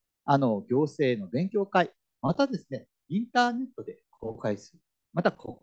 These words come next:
会議員等をはじめですね、幅広い方にもですね、ご説明にも使用しているところでございます。この川辺川ダムメタバースの特徴といたしましては、特にですね、流水型ダムの洪水調整による水位低減効果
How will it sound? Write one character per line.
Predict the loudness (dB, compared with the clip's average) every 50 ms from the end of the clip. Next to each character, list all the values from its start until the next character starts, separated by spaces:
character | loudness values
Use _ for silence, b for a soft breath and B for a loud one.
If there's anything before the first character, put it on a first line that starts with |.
| _ _
会 | 0 0 0 0 -2
議 | -6 -8 -6 -6
員 | -4 0
等 | 0 0
を | 0 0
は | -2 -8 -14 -10
じ | -8 -6
め | -4 -2
で | -2 -4
す | -4 -6
ね、 | -8 -8 -8 _ _ _ -10
幅 | -6 -4 -2 -2
広 | -2 -2 -2 -2 -2
い | -2
方 | -4 -4 -2 0 0
に | 0 0
も | -2 -2
で | -4 -4
す | -6 -6
ね、 | -8 -8 -6 -6
ご | -6 -6
説 | -6 -8 -10 _ _ -18
明 | -16 -16 -10 -6
に | -4
も | -2 0 -2 -2 -4 b b b _
使 | -16 -12 -10 -10
用 | -12 -12
し | -10
て | -8 -6
い | -4
る | -2
と | 0
こ | 2 2
ろ | 4
で | 4 4
ご | 2 2 -4
ざ | -8 -10 -12
い | -12 -14
ま | -16 -16
す。 | -16 _ _ _ _ _ _ _ _ _ _
こ | 2 4
の | 6 6 4 4 0 _ _ _ _ _ _ _ _ _ 0
川 | 4 4 6
辺 | 6 6 4
川 | 6 6 4 4
ダ | 2 0 -2
ム | -2 -4 -12 -12
メ | -6 0
タ | 0 2
バ | 4 4 4 2
ー |
ス | 2 -2
の | -4 -4
特 | -4 -6 -16 -16 _
徴 | -4 -4 -4
と | -2 -2
い | 0 0
た | 0 -2
し | 0 0
ま | 0 0 0
し | 0
て | 0 2
は、 | 2 4 2 2 -2 -10 _ _ _ _ _ _ _ _ _ _ _ -12
特 | -10 -4 0 2
に | 2 2
で | 2 2
す | 4
ね、 | 2 2 2 4
流 | 2 2 2 2
水 | 0 0 0 2 2
型 | 2 2 2 4
ダ | 4 4 2
ム | 2 0
の | -2 -4
洪 | -6 -2 0 0 0
水 | 0 -4 -6 -4
調 | 0 -2 0 0
整 | -2 -4
に | -6 -6
よ | -10 -16
る | -16 -16
水 | -16 -10 -4 -2 0 0
位 | 0 -2
低 | 0 0 2 2
減 | 2 0 -2 -2
効 | -4 -4 -2
果 | -4 -6 -6